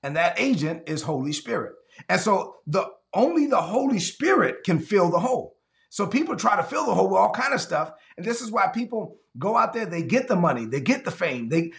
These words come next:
they, they, their name is in lights, and they commit suicide. They, they get the money, they get the fame, they buy all the houses, they buy all the cars, and they're depressed because there's a hole that only the Holy Spirit can fill. And you will never be satisfied until you're born again.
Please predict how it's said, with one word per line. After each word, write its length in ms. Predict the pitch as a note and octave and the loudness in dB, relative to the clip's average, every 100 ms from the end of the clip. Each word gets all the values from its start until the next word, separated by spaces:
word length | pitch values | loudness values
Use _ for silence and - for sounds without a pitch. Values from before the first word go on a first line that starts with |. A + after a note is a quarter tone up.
| - | -4
they, 180 | F#3+ F3+ | -2 0
they, 220 | D#3+ F3+ | 0 -2
their 220 | D3+ F#3 | 0 0
name 280 | E3+ B3+ D#4 | 2 2 2
is 140 | C4 | 2
in 140 | A3 G#3+ | 2 2
lights, 400 | C4 A3+ - - | 2 0 -2 -10
and 140 | F3 F3 | -8 -6
they 80 | |
commit 260 | E3+ F#3 E3+ | -6 -6 -4
suicide. 480 | F#3+ D#3 - E2 - _ _ _ _ _ - - | 0 2 0 -4 -8 _ _ _ _ _ -20 -4
They, 220 | G3 G3+ | -2 0
they 160 | F#3+ G3+ | 2 2
get 240 | E3+ C4+ | 2 2
the 60 | C4+ | 2
money, 280 | A3+ G#3 E3 | 4 2 0
they 140 | E3+ | -4
get 200 | G3 D4 | -4 -6
the 60 | F#3+ | -8
fame, 260 | A3+ F#3+ | -6 -6
they 100 | F3 | -6
buy 220 | - A3 | 0 0
all 180 | C4+ B3+ | 2 2
the 80 | B3 | 2
houses, 340 | G#3 B3+ F#3 | 0 0 -2
they 80 | E3+ | -8
buy 200 | F3 A3+ | 0 0
all 80 | B3 | 2
the 80 | A#3+ | -2
cars, 500 | - E4+ F3+ D#3+ - _ _ _ - - | -2 -2 -2 -6 -16 _ _ _ -16 -2
and 240 | F#3+ F3+ | -2 0
they're 140 | F#3+ D3+ | -2 -2
depressed 560 | F3 A2 G2+ - - _ _ _ _ | 0 0 -2 -6 -18 _ _ _ _
because 340 | D#3+ F#3 A3 F3 | -6 -2 0 2
there's 200 | B3 A#3+ | 2 4
a 100 | D#3 | 0
hole 340 | D#3+ C#4 G3+ | 2 2 2
that 200 | E3 E3 - | 0 -2 0
only 360 | A#3 D#4+ C#4+ | 2 4 2
the 160 | A#3+ G3+ | 2 0
Holy 240 | A#3+ B3 | 0 0
Spirit 320 | F3 A#3+ A3+ | -2 0 0
can 120 | F#3+ F#3+ | 0 -2
fill. 300 | D4 C#4 - _ _ - - | -2 -6 -8 _ _ -20 -4
And 180 | F#3 F3+ | -2 2
you 140 | F#3+ D#4 | 4 4
will 160 | A3 | 2
never 480 | F3 F#3 D#4 - D#4+ | 0 2 2 0 -2
be 140 | D4+ | -2
satisfied 640 | D4 C#4+ D#4+ B3+ - F3+ E3 | -2 0 0 0 -2 -2 -2
until 200 | E3 F3+ | -4 -4
you're 120 | E3+ | -4
born 240 | D3+ A3 D3+ | -4 -4 -6
again. 180 | E2+ | -12